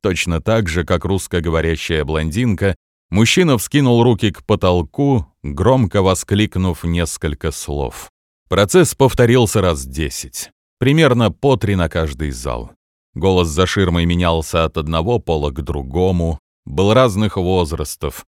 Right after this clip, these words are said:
а один пожилой китаец, судя по всему, говорил о кошке, потому что за ширмой раздалось мяуканье, шипение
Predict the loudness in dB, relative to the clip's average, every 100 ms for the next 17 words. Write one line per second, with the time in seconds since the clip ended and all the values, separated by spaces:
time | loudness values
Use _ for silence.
0 | _ 0 2 4 4 4 4 4 4 4
1 | 4 2 0 0 2 2 -2 -4 -2 0
2 | 2 0 -2 0 0 0 2 4 4 2
3 | 2 0 0 0 0 -6 -10 -12 _ _
4 | 0 2 2 2 2 0 2 0 0 0
5 | 2 4 4 4 2 2 4 2 0 0
6 | 2 2 0 2 2 2 -2 -4 -2 0
7 | 2 2 2 -2